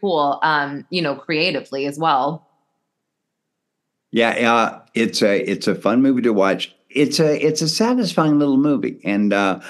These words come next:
Speaker 2: I don't, I don't ever lie about, about, about movies I'm in. When they're, when they're not satisfying, I will not say that. This is a fun one.
Speaker 1: <laughs> That's really funny. I, I mean, I have nev-, I real-, I've never interviewed you,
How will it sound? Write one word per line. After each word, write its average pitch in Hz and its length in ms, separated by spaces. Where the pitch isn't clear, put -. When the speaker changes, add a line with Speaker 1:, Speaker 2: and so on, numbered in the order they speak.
Speaker 2:
I 113 120
don't, 127 360
I 110 140
don't 135 180
ever 107 180
lie 95 220
about, 87 400
about, 78 460
about 80 320
movies 82 280
I'm 80 200
in. 82 240
When 90 140
they're, 85 200
when 90 120
they're 90 100
not 98 280
satisfying, 92 640
I 87 140
will 85 140
not 80 260
say - 220
that. - 280
This 110 140
is - 80
a - 240
fun - 240
one. - 60
Speaker 1:
<laughs> 605 400
That's 311 260
really 339 380
funny. 311 300
I, 240 340
I 247 120
mean, 269 180
I 226 300
have 233 180
nev-, 254 260
I 240 160
real-, 359 160
I've 233 180
never 202 220
interviewed 208 420
you, 185 180